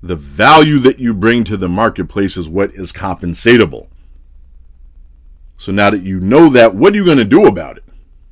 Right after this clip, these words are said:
It's time to upskill.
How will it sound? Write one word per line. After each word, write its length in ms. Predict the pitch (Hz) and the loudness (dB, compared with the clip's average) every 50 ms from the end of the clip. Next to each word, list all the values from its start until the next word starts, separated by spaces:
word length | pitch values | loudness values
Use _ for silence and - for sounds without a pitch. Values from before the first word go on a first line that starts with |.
| _ - - - - - - _ _ _ _ - - _ _ - - - _ _ _ _ _ _ _ - _ _ _ - _ _ - - - - _ _ - _ _ _ _ - - _ - - - _ _ _ - | _ -20 -20 -20 -20 -20 -20 _ _ _ _ -20 -20 _ _ -20 -20 -20 _ _ _ _ _ _ _ -20 _ _ _ -20 _ _ -20 -20 -20 -20 _ _ -20 _ _ _ _ -20 -20 _ -20 -20 -20 _ _ _ -20
It's 260 | 95 78 - - - | -20 -20 -18 -18 -18
time 320 | - 90 92 101 107 104 98 | -12 -8 -4 -4 -2 -2 -4
to 60 | 92 | -6
upskill. 640 | - - 90 80 - - - - 65 55 - - - | -6 -8 -12 -12 -12 -16 -18 -18 -18 -20 -20 -20 -20